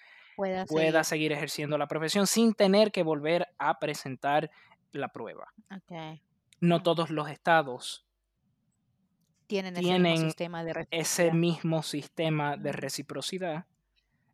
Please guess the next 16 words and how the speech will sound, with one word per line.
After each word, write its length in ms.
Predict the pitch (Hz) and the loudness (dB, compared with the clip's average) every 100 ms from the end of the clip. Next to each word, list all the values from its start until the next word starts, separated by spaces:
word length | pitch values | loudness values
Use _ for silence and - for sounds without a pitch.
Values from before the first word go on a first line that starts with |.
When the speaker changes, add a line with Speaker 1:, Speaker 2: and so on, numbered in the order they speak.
| _ _ | _ _
Speaker 1:
Mm. 120 | 262 277 | -18 -2
Speaker 2:
Y 180 | 160 165 | 2 4
hay 200 | 170 185 | 4 2
estados 500 | 185 - 180 196 175 | 0 -2 0 0 0
donde 480 | 165 165 156 143 - | 2 2 0 -2 -4
la 180 | 156 147 | -6 -4
reciprocidad 800 | 156 147 147 147 139 151 160 156 | -4 -6 -6 -6 -6 0 0 0
vale 340 | 151 160 151 - | 2 2 2 -2
en 180 | 165 180 | 2 4
una 200 | 247 180 | 4 2
dirección, 500 | 156 156 - 220 233 | 0 -2 -2 0 0
pero 180 | 170 151 | 0 -2
no 100 | 143 | -2
en 100 | 139 | -4
la 120 | 123 98 | -6 -8
otra. 340 | - - | -12 -16